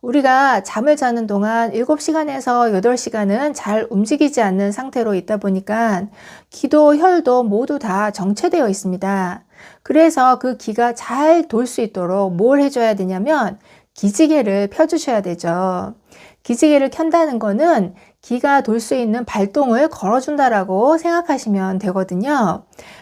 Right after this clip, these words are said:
그래서 아침에 일어나셔서 기지개 펴는 거는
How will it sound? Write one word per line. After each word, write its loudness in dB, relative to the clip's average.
그래서 4
아침에 -2
일어나셔서 -2
기지개 4
펴는 -6
거는 -2